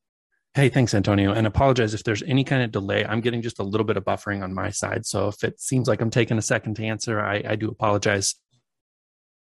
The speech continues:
Um, I am out on my own now. I've been a, a, a insurance salesman, all kinds of different things, and most recently a real estate investor. And then I, I decided it was time to stop playing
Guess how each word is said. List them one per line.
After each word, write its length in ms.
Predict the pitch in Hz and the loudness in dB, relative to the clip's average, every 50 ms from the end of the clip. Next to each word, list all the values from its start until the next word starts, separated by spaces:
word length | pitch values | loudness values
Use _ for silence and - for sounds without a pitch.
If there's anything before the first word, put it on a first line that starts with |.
| _ _ - - - - - - - | _ _ -20 -20 -20 -20 -20 -12 -4
Um, 240 | - 131 131 117 113 107 - _ _ - - _ - - - | 0 2 2 2 0 -2 -8 _ _ -20 -20 _ -16 -12 -6
I 220 | 110 104 113 131 | -2 0 2 2
am 320 | 139 131 123 127 127 131 131 - - - - - - - _ _ _ _ _ _ | 2 2 2 2 2 0 -2 -4 -12 -20 -20 -20 -20 -20 _ _ _ _ _ _
out 140 | - 120 147 | 2 2 4
on 60 | 165 | 4
my 100 | 156 143 | 4 2
own 140 | 147 208 220 | 2 0 -2
now. 160 | - 90 90 | -4 -2 -4
I've 100 | 101 107 | -6 -4
been 100 | 110 123 117 | -2 -2 -2
a, 100 | 110 107 104 104 104 104 101 104 104 - | -2 -4 -4 -4 -2 -2 -2 -4 -6 -6
a, 80 | - - - | -6 -6 -6
a 40 | - - - | -8 0 4
insurance 380 | 143 147 - 156 147 143 135 - | 4 4 6 4 2 2 2 0
salesman, 340 | 147 135 131 - 139 135 | 0 0 0 0 0 0
all 140 | 123 123 135 | 2 0 0
kinds 220 | 131 - 127 123 123 | 0 -2 -2 -2 -2
of 60 | 120 | -6
different 240 | 131 - 131 120 - | -6 -6 -6 -2 0
things, 400 | 127 123 123 127 120 - - - - | 0 2 2 0 -2 -4 -6 -6 -4
and 280 | 113 107 104 107 107 | -4 -2 0 0 0
most 200 | 107 107 104 - | 0 -2 -2 -2
recently 320 | - 110 104 - 120 110 104 | -4 -4 -4 -2 -4 -4 -2
a 60 | 98 | -2
real 160 | 95 101 104 | -2 -2 -2
estate 260 | 107 - - 113 107 | -2 -2 -4 -4 -2
investor. 500 | 113 110 104 110 113 117 - - 120 113 | -2 -2 -2 -2 -2 -2 -4 -4 -2 -2
And 140 | 104 101 101 | 0 0 -2
then 100 | 104 104 | -2 -2
I, 280 | 101 98 101 101 101 67 73 | -2 -2 -2 -4 -4 -6 -4
I 100 | 101 104 | -6 -4
decided 440 | 101 110 - - 113 110 101 107 101 | -4 -4 -2 0 0 0 2 0 -2
it 80 | 104 | -2
was 140 | 107 107 - | -4 -4 -6
time 240 | - 107 107 107 110 | -2 -2 0 0 0
to 400 | 98 - 104 104 101 98 101 104 | -2 -2 -2 0 0 0 0 -2
stop 300 | - - - 117 110 - | -4 -2 -2 -2 -2 -2
playing 260 | - 113 107 101 101 | -4 -4 -4 -4 -4